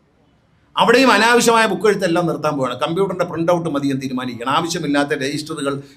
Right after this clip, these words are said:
എഴുതുന്ന ജോലിയെല്ലാം കുറയ്ക്കാൻ പോവുകയാണ്. അപ്പൊ അങ്ങനെ വരുമ്പോ എന്താ, ഈ, ഈ ഒരു, ആ, ticket and cash ഇരിക്കാൻ ഡ്യൂട്ടി കൊടുത്താൽ ഉടൻ തന്നെ, നൈറ്റ് ഡ്യൂട്ടി ആയാൽ ഉടൻ തന്നെ മെഡിക്കൽ ലീവ് കൊടുക്കുക. ഇന്നലെ രണ്ടുപേരും മെഡിക്കൽ ലീവ് കൊടുത്തു, രണ്ടുപേരും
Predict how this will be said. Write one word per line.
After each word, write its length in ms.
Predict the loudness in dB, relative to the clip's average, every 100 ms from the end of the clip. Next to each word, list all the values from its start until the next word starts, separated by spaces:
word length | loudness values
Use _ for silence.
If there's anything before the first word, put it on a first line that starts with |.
| _
എഴുതുന്ന 300 | -6 -4 -2
ജോലിയെല്ലാം 520 | 0 2 2 2 0 -2
കുറയ്ക്കാൻ 360 | -4 -4 -4
പോവുകയാണ്. 280 | -6 -12 -18 _ _ _ _ -2
അപ്പൊ 140 | 2 4
അങ്ങനെ 260 | 4 4
വരുമ്പോ 240 | 4 4 4
എന്താ, 180 | 2 2
ഈ, 240 | 0 -4 -6
ഈ 60 | -4
ഒരു, 220 | -2 0
ആ, 200 | 0 -2
ticket 380 | -2 -2 0 0
and 80 |
cash 180 | 0 -2
ഇരിക്കാൻ 520 | -4 -2 -4 -4 -8
ഡ്യൂട്ടി 280 | -4 -4 -4
കൊടുത്താൽ 400 | -2 -2 -2 -2
ഉടൻ 280 | -2 -4 -2
തന്നെ, 140 | -4
നൈറ്റ് 220 | -4 -4 -6
ഡ്യൂട്ടി 220 | -4 -2
ആയാൽ 180 | 0 0
ഉടൻ 220 | -2 -4
തന്നെ 100 | -4
മെഡിക്കൽ 340 | -6 -6 -8
ലീവ് 160 | -8 -8
കൊടുക്കുക. 260 | -8 -8
ഇന്നലെ 1200 | -12 -16 _ _ _ _ _ _ _ _ -2 2 4
രണ്ടുപേരും 320 | 6 6 6
മെഡിക്കൽ 220 | 4 0
ലീവ് 140 | 0 0
കൊടുത്തു, 260 | 0 -2
രണ്ടുപേരും 720 | -2 -2 0 2 0 -4 -10